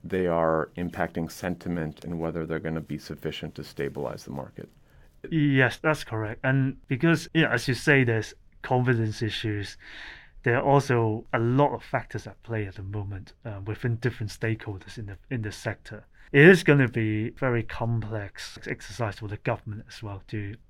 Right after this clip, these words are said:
Speaker 2: see how do they balance not letting leverage, um, getting out of hand in the sector, but also you don't want the sector to be,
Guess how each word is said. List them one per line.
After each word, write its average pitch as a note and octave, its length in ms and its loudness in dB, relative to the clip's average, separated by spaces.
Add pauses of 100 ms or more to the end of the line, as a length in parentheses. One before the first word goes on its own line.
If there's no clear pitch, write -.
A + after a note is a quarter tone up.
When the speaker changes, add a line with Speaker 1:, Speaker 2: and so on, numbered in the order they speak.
(140)
Speaker 2:
see B2 300 -2
how A#2+ 240 0
do A#2 160 -4
they A2 140 -4
balance A2 580 -2 (180)
not C3+ 360 6
letting B2 360 2
leverage, A2+ 580 -4
um, G2 440 -8 (440)
getting A#2 240 0
out A2 180 -2
of F#2+ 80 -10
hand A2 240 -2
in G2 100 -8
the F#2+ 80 -10
sector, G#2+ 400 -10 (140)
but A2 160 -8
also A#2 500 -2 (200)
you A#2+ 100 -4
don't A#2 180 -2
want A2+ 300 -2 (140)
the B2 80 -2
sector - 400 4
to A2+ 160 -2
be, G#2+ 320 -4